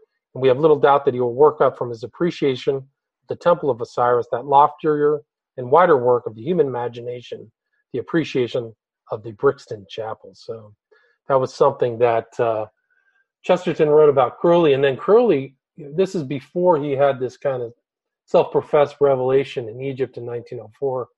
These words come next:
where he received the Book of the Law, but he writes to Chesterton,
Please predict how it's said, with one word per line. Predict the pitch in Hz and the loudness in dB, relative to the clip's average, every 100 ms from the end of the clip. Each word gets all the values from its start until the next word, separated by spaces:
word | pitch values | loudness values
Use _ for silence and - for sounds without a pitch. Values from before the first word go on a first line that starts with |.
| _ _ _ _ | _ _ _ _
where | - 120 | -8 -6
he | 117 | -6
received | 107 - 123 | -8 -10 -10
the | 113 | -10
Book | 104 123 | -8 -8
of | 117 | -8
the | 113 | -6
Law, | 123 127 | 2 2
but | 117 117 | 2 -2
he | 123 123 | -14 -10
writes | 123 123 - | -8 -8 -10
to | - 113 | -20 -12
Chesterton, | - 151 - 123 - 117 113 | -4 -4 -4 -10 -12 -16 -16